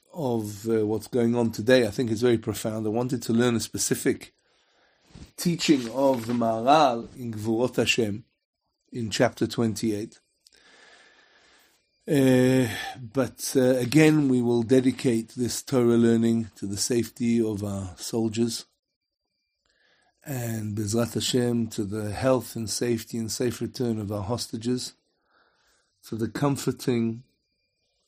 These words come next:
of the families of the bereaved, of the fallen,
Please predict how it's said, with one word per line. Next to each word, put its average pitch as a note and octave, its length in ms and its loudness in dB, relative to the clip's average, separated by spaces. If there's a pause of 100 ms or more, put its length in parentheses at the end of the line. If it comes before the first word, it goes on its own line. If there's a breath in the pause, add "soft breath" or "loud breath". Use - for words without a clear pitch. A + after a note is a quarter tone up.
(240)
of A2+ 220 -6
the A2 100 -4
families A#2 880 -2 (1120)
of A2+ 180 -10
the A2+ 100 0
bereaved, A2+ 640 0 (440)
of F#2+ 100 -12
the G2+ 80 -12
fallen, A#2+ 520 -4